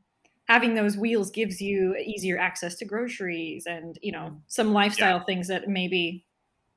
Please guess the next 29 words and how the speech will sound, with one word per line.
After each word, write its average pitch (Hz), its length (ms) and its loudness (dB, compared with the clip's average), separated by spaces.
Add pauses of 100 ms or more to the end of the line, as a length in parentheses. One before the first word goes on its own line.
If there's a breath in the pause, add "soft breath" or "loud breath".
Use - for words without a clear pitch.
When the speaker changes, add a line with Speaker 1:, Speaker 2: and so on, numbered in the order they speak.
(560)
Speaker 1:
I, 240 160 6
are 226 140 6
just 214 320 0
so 220 200 4
important 180 340 -2
to 185 60 -4
mental 170 220 -4
health. 160 220 -4
I, 175 140 0
I 185 100 0
really 185 320 0
Speaker 2:
Yeah. 170 140 4
Speaker 1:
want 156 100 -2
to 165 260 -4 (500 loud breath)
hit 254 160 8
home 240 180 6
for 202 120 2
anyone 233 420 6
that's 185 140 0
listening 196 460 0
who 185 160 2
is 180 140 -2
thinking 226 340 -2
about 196 160 0
touring 190 200 -2
or 175 120 -4
touring, 180 320 -2
that, - 140 -8
like, 165 220 -6